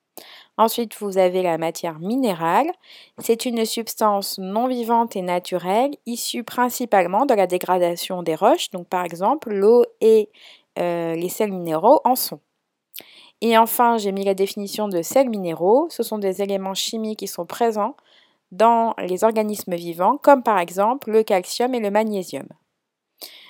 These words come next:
Nous avons terminé de lire cette première page. Je vous je, je préfère pour vous quand même que vous la repreniez à tête reposée seule.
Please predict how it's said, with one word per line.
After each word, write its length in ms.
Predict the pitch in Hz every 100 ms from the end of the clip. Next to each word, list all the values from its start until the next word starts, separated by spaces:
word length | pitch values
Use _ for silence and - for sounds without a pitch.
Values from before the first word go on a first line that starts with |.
| _ _
Nous 240 | 208 214 220
avons 320 | 214 214 214
terminé 440 | 240 226 226 233
de 120 | 220 196
lire 240 | 208 208
cette 200 | 190 180
première 400 | - 180 175 165
page. 520 | - 233 285 330 311 208
Je 160 | 190
vous 1000 | 190 190 190 190 180 180 175 175 - 180 _ - _ _ _ _ -
je, 800 | - 190 185 180 180 175 170 170
je 160 | 185
préfère 460 | 180 208 214 226 220
pour 180 | 196 185
vous 140 | 202
quand 160 | 202 190
même 180 | 196 208
que 100 | 196
vous 140 | 175
la 160 | 180 175
repreniez 560 | 190 190 - 190 196
à 60 | 190
tête 200 | 180 175
reposée 460 | 180 180 190 277
seule. 400 | 269 - 170 -